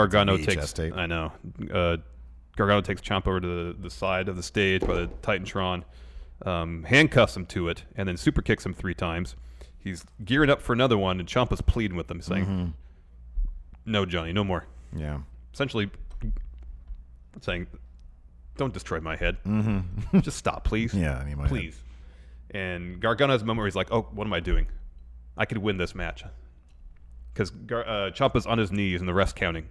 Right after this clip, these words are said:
Speaker 2: Mm-hmm.
Speaker 1: Um, instead, he pulls his knee pad down, exposes the knee,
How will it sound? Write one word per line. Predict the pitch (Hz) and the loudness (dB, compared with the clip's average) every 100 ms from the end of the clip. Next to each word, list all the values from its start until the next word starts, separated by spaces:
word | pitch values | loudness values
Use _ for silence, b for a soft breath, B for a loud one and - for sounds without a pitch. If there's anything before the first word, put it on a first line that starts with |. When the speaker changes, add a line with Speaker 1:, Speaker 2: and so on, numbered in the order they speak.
| - | 0
Speaker 2:
Mm-hmm. | 110 123 123 120 - - - - - - - - | 4 6 6 2 -4 -20 -20 -20 -20 -20 -18 -4
Speaker 1:
Um, | 92 85 82 80 55 - | -2 0 -2 -6 -12 -8
instead, | 110 95 135 120 110 | -8 2 6 6 4
he | - 101 95 - - - - | -2 -2 -2 -6 -16 -12 0
pulls | 127 127 113 | 2 2 2
his | 117 95 | 0 0
knee | 104 117 | -2 2
pad | 117 101 92 | 6 6 6
down, | 90 87 | 2 0
exposes | 90 - 120 113 107 | -2 -2 0 0 -2
the | 101 | -2
knee, | 98 90 92 | -2 -4 -6